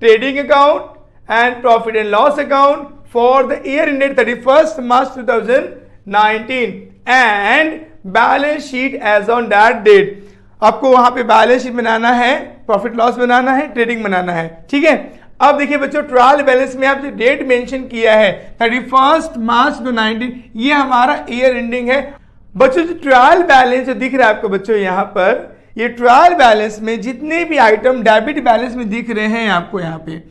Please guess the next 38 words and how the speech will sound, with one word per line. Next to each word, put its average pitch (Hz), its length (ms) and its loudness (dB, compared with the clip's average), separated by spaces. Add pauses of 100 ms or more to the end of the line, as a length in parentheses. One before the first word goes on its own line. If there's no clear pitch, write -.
(360)
इनका 269 400 0
जो 285 120 -2
effect 208 540 -2
है 240 460 -2
वो 262 200 -2
कहाँ 277 340 2
जाता 226 400 -2
है? 190 160 -2 (240)
trading 277 460 -2
के 269 120 -2
debit 240 340 -2
में, 277 200 -2 (720)
Profit 277 560 2
loss 269 240 0
के 269 80 -6
debit 240 380 -4
में, 262 520 -8
या 233 340 2 (120)
तो 311 140 -2
वे 269 180 0
जाते 220 360 -2
हैं 277 280 -2
assets 185 340 -4
में 180 140 -10
है। 185 120 -8 (320)
तो 262 60 -10
ये 285 260 0
भी 359 120 -4
हो 285 160 0
सकता 226 300 -6
है 202 180 -2 (280)
कि 254 80 -4
trading 262 520 -2
के 233 260 0
credit 269 640 -2
side 247 220 0
में 233 140 0
से 247 180 -2